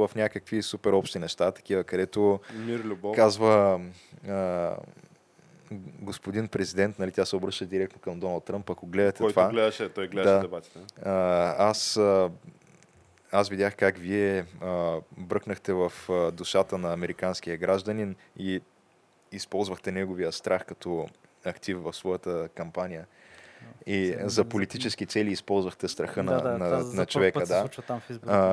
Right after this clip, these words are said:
Speaker 3: да.
Speaker 1: но, господин президент, аз ще направя същото, но аз ще използвам любовта като политическа сила. И, господин президент, любовта винаги побеждава страха.
Speaker 3: И хората ръкопляскаха, нали?
Speaker 2: И
Speaker 1: Е,
Speaker 2: Майкъл.
Speaker 1: то беше толкова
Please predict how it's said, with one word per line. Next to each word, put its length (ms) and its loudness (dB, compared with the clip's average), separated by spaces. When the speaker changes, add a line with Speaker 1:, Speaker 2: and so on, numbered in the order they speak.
Speaker 3:
да. 60 0
Speaker 1:
но, 200 0
господин 420 -4
президент, 680 -2
аз 160 0
ще 120 -6
направя 340 0
същото, 500 -4
но 140 0
аз 100 2
ще 120 -10
използвам 560 -4
любовта 380 -6
като 220 -12
политическа 560 -10
сила. 280 -10
И, 100 -2
господин 400 -4
президент, 680 -4
любовта 360 -4
винаги 260 -10
побеждава 460 -6
страха. 240 -4
Speaker 3:
И 100 -2
хората 340 6
ръкопляскаха, 520 8
нали? 340 4
Speaker 2:
И 60 -2
Speaker 1:
Е, 20 -2
Speaker 2:
Майкъл. 520 6
Speaker 1:
то 140 10
беше 420 6
толкова 600 8